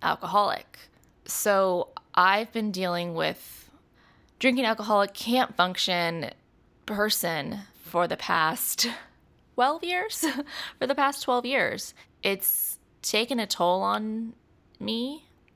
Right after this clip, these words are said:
I'm very aware that in my D N A, I could easily slip into an addict. And so I limit myself with drinking. Like,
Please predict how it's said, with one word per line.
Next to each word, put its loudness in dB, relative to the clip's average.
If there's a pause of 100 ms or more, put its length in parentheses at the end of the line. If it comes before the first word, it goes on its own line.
I'm 4
very 0
aware -2 (300)
that -4 (640)
in -4
my -2
D -10
N -8
A, -8 (500)
I -2
could -14
easily -10
slip -10
into -6 (720)
an -4
addict. -4 (100)
And -8
so -2 (340)
I 0
limit -6
myself -6
with -8
drinking. -6
Like, -6